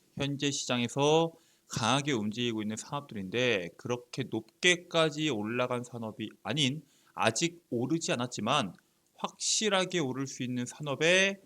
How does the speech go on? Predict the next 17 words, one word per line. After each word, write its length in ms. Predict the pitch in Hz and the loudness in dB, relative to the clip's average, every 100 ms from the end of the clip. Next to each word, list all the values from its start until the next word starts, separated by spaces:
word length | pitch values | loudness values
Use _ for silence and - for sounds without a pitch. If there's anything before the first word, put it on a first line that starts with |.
| _ _ | _ _
세 360 | - - 190 185 | -8 -2 -2 -2
종목에 500 | - 117 165 175 165 | -4 -6 -6 -6 -2
대해서 340 | 139 123 127 | -2 -2 -2
오늘 180 | 104 107 | -4 -4
말씀을 440 | 87 92 - 110 - | -6 -6 -8 -10 -8
드리려고 320 | 104 104 101 | -10 -6 -6
합니다. 400 | 113 127 82 95 _ _ _ _ | -6 -4 -4 -8 _ _ _ _
상당히 380 | - 170 170 160 | -10 -4 -4 -2
높게까지 500 | 117 - 180 165 143 | -2 -2 -2 -2 0
올라간 420 | 107 127 147 156 | 0 0 -2 -4
종목을 420 | 143 143 131 131 | -6 -4 -4 -4
투자하시기에는 1300 | - - - 185 185 - - 143 135 170 196 202 208 - _ _ | -6 -12 -4 -2 -2 -2 0 0 2 0 0 -2 -6 -12 _ _
부담이 420 | - 107 113 120 | -10 -4 -2 -2
되시는 320 | 113 110 113 110 | -2 -4 -4 -8
투자분들께서는 1000 | - - 147 131 107 - 127 151 107 104 - | -8 -6 -6 -4 -6 -6 -6 -2 -4 -6 -8
오늘 340 | 101 101 107 | -6 -4 -4
영상 600 | 98 98 113 139 160 165 | -6 -8 -2 0 0 -4